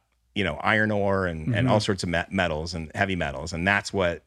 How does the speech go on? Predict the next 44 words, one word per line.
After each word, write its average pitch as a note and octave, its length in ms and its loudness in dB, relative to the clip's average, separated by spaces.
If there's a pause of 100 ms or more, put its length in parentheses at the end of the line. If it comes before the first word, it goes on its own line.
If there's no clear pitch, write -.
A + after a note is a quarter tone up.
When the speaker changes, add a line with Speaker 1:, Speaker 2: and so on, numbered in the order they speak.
Speaker 1:
the - 80 -6
core A2 280 4
of G#2 100 0
the, F#2 260 0
those F2 240 -2
metals D#2+ 400 -2
they F#2+ 160 2
think D#2 340 -4
sharks F2+ 340 0
are E2 80 0
using E2 500 -2
to E2 100 -8
get D#2+ 300 0
from D#2+ 200 -4
points D#2 300 -4
A D#2 80 2
to D2 80 -2
point D2+ 220 -4
B D#2 60 2
Speaker 2:
As B2+ 100 4
a C#3 40 2
Speaker 1:
when B2 80 2
they B2+ 60 2
navigate. B2 280 2
Speaker 2:
navigation B2+ 480 2
Speaker 1:
As G2 100 2
a F2 40 2
navigation B2 520 2
Speaker 2:
anchor A2+ 120 0
Speaker 1:
tool. C2 260 -6
Speaker 2:
or A#2+ 120 -4
something. G2+ 340 -4
Speaker 1:
And F#2+ 100 2
they F2+ 80 4
Speaker 2:
Wow. A#2+ 180 2
Speaker 1:
proved A2+ 260 6
it F2+ 120 0
with E2 120 -6
this E2+ 180 -6
tank F#2+ 340 -2
by D#2 120 0
wiring E2+ 420 0
wires D#2+ 520 0
and, D2+ 240 -8